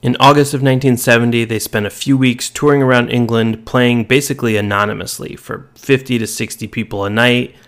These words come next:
They charged one pound for admission, and Eric Clapton loved it. He loved the anonymity. Then on August twenty-third, they go to Miami, Florida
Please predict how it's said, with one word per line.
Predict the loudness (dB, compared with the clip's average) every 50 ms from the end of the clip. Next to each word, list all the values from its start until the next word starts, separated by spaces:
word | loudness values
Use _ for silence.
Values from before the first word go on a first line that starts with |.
| _ _ _ -12
They | -10
charged | -8 -6 -4 -2 -2 -2 -2 -4 -8 -8
one | -4 -2 -2 0 -2
pound | -2 -4 -2 -2 -2 -2 -2 -4
for | -6 -4 -4
admission, | -4 -2 -2 0 0 0 0 0 0 0 0 -2 -4 -6 -10 _ _ _ _ _ _ -8
and | -6 -4 -4 -4 0
Eric | 2 2 2 2
Clapton | 2 0 0 0 0 0 -2 -2 -2 -2
loved | -2 -2 -2 -4 -8
it. | -10 -10 -8
He | -8 -8
loved | -4 -2 0 0 0 0 -2 -4
the | -8 -8
anonymity. | -6 -6 -8 -8 -8 -8 -10 -10 -10 -12 -14 -14 -14 -16 -18 _ _ _ _ _ _ _ 0
Then | 2 2 4 4
on | 4 2 2
August | 2 0 -2 -2 -4 -6 -8
twenty-third, | -6 -6 -6 -6 -6 -8 -6 0 2 4 4 4 4 2 0 -4 -8 -8
they | -8 -4
go | 0 2 2 2 2
to | 0 -2 -6 -6
Miami, | -4 -2 -2 -2 0 0 2 0 0
Florida | -2 -4 -4 -2 0 2 2 2 2 0 0 -2